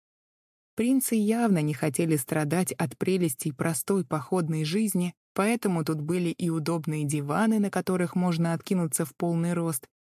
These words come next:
и длинные низенькие столики, что парили прямо над землёй с различными явствами, и широкие тенты, что заслоняли нас от солнца, но в то же время предоставляли возможность любоваться видами. Фрукты, как ни странно, сохраняли свою первоначальную свежесть.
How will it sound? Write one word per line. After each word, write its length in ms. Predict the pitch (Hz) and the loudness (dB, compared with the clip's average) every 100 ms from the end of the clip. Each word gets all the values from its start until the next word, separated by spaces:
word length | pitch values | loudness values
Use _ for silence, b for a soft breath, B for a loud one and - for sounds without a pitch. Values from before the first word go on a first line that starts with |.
| - | -2
и 200 | 240 262 | 2 4
длинные 580 | 185 190 202 190 180 180 | 2 2 4 4 4 4
низенькие 600 | 180 185 180 175 175 175 | 4 4 4 4 2 2
столики, 540 | - 214 220 151 143 | 2 2 4 2 0
что 200 | 135 160 | 0 0
парили 400 | 135 151 160 156 | 0 2 2 0
прямо 340 | 131 160 156 156 | -2 0 0 0
над 220 | 156 143 | 0 0
землёй 480 | 156 156 165 208 170 | 0 0 2 0 0
с 100 | - | 0
различными 640 | 156 151 156 - 160 160 | 0 0 -2 -2 -2 0
явствами, 760 | 180 175 - - 147 139 139 - _ | 0 -2 -4 -4 -2 -2 -4 -12 _
и 100 | 262 | -2
широкие 600 | 269 - 196 208 - 170 | 0 2 2 2 2 0
тенты, 640 | 131 160 151 156 131 143 127 | 0 -2 0 -2 -4 -8 -8
что 260 | - - 156 | -10 -2 0
заслоняли 580 | 143 131 156 151 185 160 | 0 -2 -2 0 0 0
нас 300 | 147 151 - | -2 -2 -2
от 180 | 156 - | -4 -4
солнца, 640 | - 214 175 - 143 127 - | 0 0 0 -2 -4 -6 -4
но 120 | 214 | -2
в 60 | |
то 140 | - 269 | -2 -2
же 120 | 190 | 0
время 380 | 170 208 208 180 | 0 0 0 0
предоставляли 800 | - 156 151 - 156 156 208 185 | -2 -2 -2 -2 -4 0 0 0
возможность 720 | 156 147 156 196 185 160 - | 0 -2 -2 -2 -2 -4 -4
любоваться 640 | 151 143 147 156 - - | -4 -4 -4 -4 -6 -6
видами. 560 | 147 143 131 131 131 135 _ _ _ _ _ _ - | -4 -4 -4 -4 -4 -8 _ _ _ _ _ _ -4
Фрукты, 380 | 254 - 240 | -4 -2 -4
как 220 | 214 202 185 | -2 -2 0
ни 100 | 170 | -2
странно, 480 | - 190 226 214 | -2 0 2 2
сохраняли 580 | 196 170 131 156 180 208 | 0 -2 -2 -2 0 0
свою 380 | 165 156 151 196 | 0 -2 -2 -2
первоначальную 840 | - 156 156 147 - 147 147 156 | -2 -2 -2 -2 -4 -2 -2 -2
свежесть. 640 | - 196 170 131 139 - | -2 -2 -2 -2 -6 -8